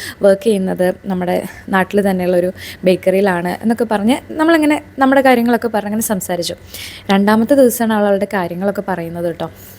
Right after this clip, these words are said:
പറയുന്നതെന്ന് വെച്ചാൽ അതങ്ങനെ, ആം, അവൾ പറഞ്ഞത് ഒട്ടും വിഷമം, ആ,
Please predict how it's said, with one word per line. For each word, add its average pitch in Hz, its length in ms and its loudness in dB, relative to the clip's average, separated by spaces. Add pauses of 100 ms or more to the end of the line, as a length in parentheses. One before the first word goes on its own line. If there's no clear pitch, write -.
(260)
പറയുന്നതെന്ന് 190 560 0
വെച്ചാൽ 240 220 0
അതങ്ങനെ, 233 400 2 (560)
ആം, 190 400 -4
അവൾ 190 260 2
പറഞ്ഞത് 214 360 4
ഒട്ടും 285 540 2
വിഷമം, 254 460 2 (320)
ആ, - 40 -2